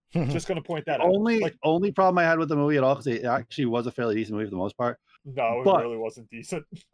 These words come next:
Speaker 3: um, I enjoy, but only problem I had was the flying scene, not her flying.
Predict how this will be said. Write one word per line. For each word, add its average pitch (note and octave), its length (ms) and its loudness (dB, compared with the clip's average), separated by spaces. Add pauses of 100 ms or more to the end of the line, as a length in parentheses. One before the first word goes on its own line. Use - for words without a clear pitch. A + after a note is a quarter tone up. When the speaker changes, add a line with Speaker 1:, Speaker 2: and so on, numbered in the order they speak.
Speaker 3:
um, C#3+ 340 4 (500)
I C#3 140 4
enjoy, D3+ 240 2
but B2 320 0
only D#3+ 180 2
problem F#3 240 2
I F3 60 4
had D#3 360 4
was B2 400 0
the A#2+ 80 -2
flying C#3 460 0
scene, F#2+ 220 -6
not B2+ 200 2
her C#3 180 2
flying. E2 420 -4